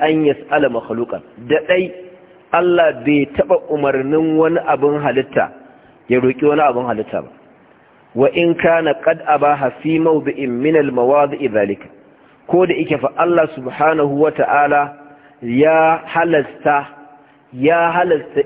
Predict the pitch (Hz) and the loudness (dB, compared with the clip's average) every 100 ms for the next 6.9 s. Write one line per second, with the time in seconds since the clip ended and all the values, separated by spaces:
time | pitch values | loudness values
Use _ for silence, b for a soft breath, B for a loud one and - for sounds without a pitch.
0 | - 180 160 143 135 131 135 160 156 151 | -2 0 2 2 2 0 0 0 0 2
1 | 156 156 151 165 135 - 131 135 156 160 | 0 0 0 0 0 -4 0 2 2 0
2 | 165 - 160 151 156 151 147 87 - - | -4 -2 0 2 0 2 2 2 -4 -18
3 | - - - _ _ _ _ 135 139 156 | -20 -20 -20 _ _ _ _ -2 0 2
4 | 175 180 147 117 139 147 156 147 131 131 | 0 -2 -2 0 2 0 -2 0 0 0
5 | 135 139 113 107 87 - - - - - | 2 0 -2 -4 -10 -20 -20 -20 -16 -6
6 | 147 165 143 143 147 147 147 156 151 | 0 0 0 -2 -4 0 0 2 0